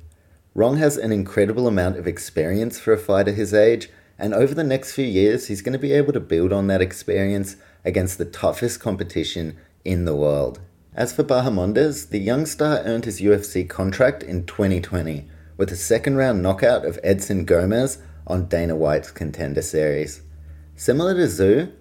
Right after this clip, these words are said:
Bahamondes lost in his U F C debut, finding himself on the wrong side of a split decision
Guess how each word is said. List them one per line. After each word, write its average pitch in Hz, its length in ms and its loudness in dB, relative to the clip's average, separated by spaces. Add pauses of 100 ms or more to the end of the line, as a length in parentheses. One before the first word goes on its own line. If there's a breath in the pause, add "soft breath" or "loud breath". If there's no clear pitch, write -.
(140)
Bahamondes 131 640 2
lost 82 360 2
in 117 100 -6
his 110 160 -4
U 117 120 2
F 120 120 0
C 127 180 0
debut, 127 580 0 (200 loud breath)
finding 131 340 0
himself 147 400 0
on 107 160 -2
the 92 80 2
wrong 87 260 2
side 85 380 2
of 78 140 -6
a 82 60 -6
split - 420 0
decision 85 640 -4